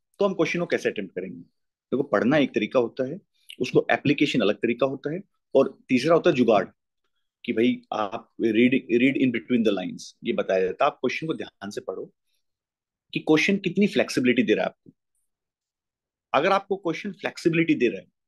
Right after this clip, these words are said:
can be, may be, ना, तो chance है कि ठीक होगा वो,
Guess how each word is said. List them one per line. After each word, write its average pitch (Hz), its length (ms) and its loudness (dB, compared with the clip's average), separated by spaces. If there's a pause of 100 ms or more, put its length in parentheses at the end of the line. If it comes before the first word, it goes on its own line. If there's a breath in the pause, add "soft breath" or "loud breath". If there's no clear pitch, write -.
(920)
can 120 260 2
be, 120 280 4
may 120 280 4
be, 117 280 -2 (680)
ना, 233 160 0 (800)
तो 202 80 -2
chance 220 420 2
है 208 60 2
कि 320 380 -8
ठीक 247 160 -2
होगा 208 180 0
वो, 208 180 -8